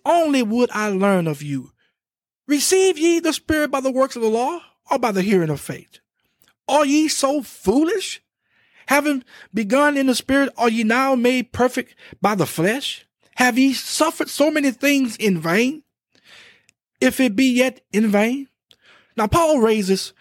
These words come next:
several questions here in this passage. Number one, how did you receive the Holy Spirit? Was it by the works of the law, or was it by the hearing of faith? Number two,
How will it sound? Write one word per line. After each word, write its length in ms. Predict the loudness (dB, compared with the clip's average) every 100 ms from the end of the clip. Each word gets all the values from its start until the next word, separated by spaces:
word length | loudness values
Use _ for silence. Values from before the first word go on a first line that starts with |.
| -16
several 580 | -6 0 2 2 0 -4 _
questions 460 | 0 0 0 -6 -4
here 200 | 0 0
in 160 | 0 -4
this 160 | -6
passage. 560 | -4 -6 -6 -12 -18 -20 -20 -4
Number 220 | 0 2
one, 340 | 4 4 2 -2 _ _ _ _ _ _
how 280 | 2 2 2
did 260 | 0 0
you 80 | 0
receive 380 | 0 -2 -2 -2
the 100 | 0
Holy 220 | -2 -2
Spirit? 380 | -6 -8 -8 -2
Was 200 | 0 2
it 120 | 2
by 160 | 2 2
the 80 |
works 320 | 2 2 0 -4
of 80 |
the 100 | -2
law, 320 | 0 0 -2 -6 _ -20 -2
or 140 | 0
was 200 | 2 2
it 120 | 0
by 160 | 0 0
the 120 | 0
hearing 280 | 2 2 2
of 100 | -2
faith? 380 | -6 -10 -12 _ _ _ _ _
Number 220 | -2 2 2
two, 320 | 4 2